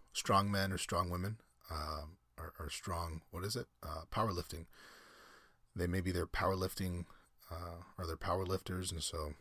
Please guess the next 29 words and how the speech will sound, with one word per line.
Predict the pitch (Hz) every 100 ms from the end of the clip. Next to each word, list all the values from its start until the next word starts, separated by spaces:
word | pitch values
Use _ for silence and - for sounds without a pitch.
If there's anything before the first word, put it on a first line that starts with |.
| - - _ - _ -
they, | 78 76 76
uh, | 73 76 71 - _ _ _ -
they | 80
have | - 87
this | 87 - 90
really | 87
weird | 80 78 80 73 - _
aesthetic | - - - 80 80
where | - 78
they | 73
look, | 76 87 - - - - - - - -
some | - 92
of |
them | 85 82
look | 85 - - _ _ _ _ _ _ _ _ _ - 87
like | 78 78
they're | 87
kind | - 85
of | 80
out | 78
of |
shape, | 78 90
but | 95
you | 90
can | 73
tell | 73 78
that | 78
they're | 73
actually | 73 - 78 76